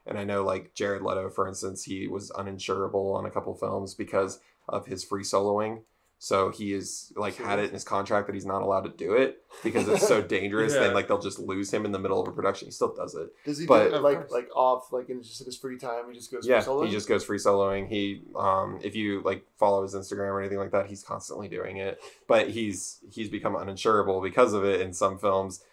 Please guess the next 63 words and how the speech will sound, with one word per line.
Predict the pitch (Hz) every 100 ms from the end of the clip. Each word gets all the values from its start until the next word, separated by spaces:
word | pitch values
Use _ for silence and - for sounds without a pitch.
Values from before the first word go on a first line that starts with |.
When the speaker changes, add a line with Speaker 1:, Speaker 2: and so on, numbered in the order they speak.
| _
Speaker 1:
So | - 107
he |
has | -
to | -
sign | 98 92
contracts | 135 123 123 113 101
and | 104
then | 95
he | 92
does | 90
it | 90
anyway. | 101 98 95 95 98 -
It's, | 104 - - - -
but | 135 123
it's | 135 214
an, |
it's | 151 156 165
a | 160
Speaker 3:
<laughs> | -
Speaker 1:
fun | 170 165
sport | - 175 165 117 101
and | 110
it, | 117 -
it | 117
does | 120 123 -
draw | 120 120
a | 107
lot | 104 104
of | 101 - -
interesting | 104 98 95 101
people | 107 104 110 - -
too. | 104 98 95 _ _ -
Speaker 3:
Yeah. | 123 120 117 - _ _ -
Speaker 1:
Yeah. | 117 113 _ _
Speaker 2:
When | 143 156
you | 190
say | 185 208 202
you | 185
used | 180 170
to | 160 151 - -
climb | - 165 151 143
cliff | - 147
faces | 139 123 127
and |
stuff, | 123 123 117
it |
was, | 127 123
like, | 120 117 - -
high | - 151 156
enough | 156 147 139
to |
where | 143
if | 139 135
you |
fell, | 131 131
you | 127
would, | 131
like, | 123 -
break | 131 127
your | 123
leg, | 131 143 143 135 127
but | 131
not | 123 127 123